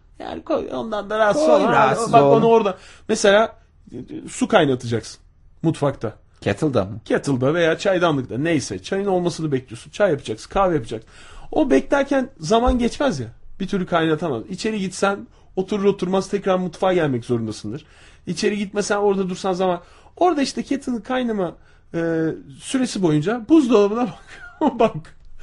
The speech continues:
Speaker 1: Böyle buzdolabına. "Aa, onu da oradan almıştık. Şunu da buradan almıştık." Çeşit çeşit maceralar.
Speaker 2: Magnet, magnet, e, Avrupa.
Speaker 1: Tabii canım. Ondan sonra mesela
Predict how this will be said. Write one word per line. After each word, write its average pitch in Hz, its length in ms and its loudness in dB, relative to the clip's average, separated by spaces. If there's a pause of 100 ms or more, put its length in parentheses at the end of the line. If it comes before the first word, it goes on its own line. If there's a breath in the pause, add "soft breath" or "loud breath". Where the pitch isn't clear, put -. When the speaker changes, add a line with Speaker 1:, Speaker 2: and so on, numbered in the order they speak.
(380 loud breath)
Speaker 1:
Böyle 220 280 6
buzdolabına. 202 400 2
"Aa, 175 420 -4
onu 165 240 -4
da 165 40 -2
oradan 156 260 0
almıştık. 123 460 -6 (320 soft breath)
Şunu 170 240 0
da 156 120 2
buradan 151 220 2
almıştık." 120 420 -4 (360 soft breath)
Çeşit - 300 -2
çeşit 196 280 -6
maceralar. 147 560 2 (180)
Speaker 2:
Magnet, 110 460 2
magnet, 110 420 0 (640)
e, 110 80 6
Avrupa. 107 400 -2 (120)
Speaker 1:
Tabii 240 220 4
canım. 247 240 0 (300 soft breath)
Ondan 226 240 0
sonra 220 200 -6
mesela 208 380 -4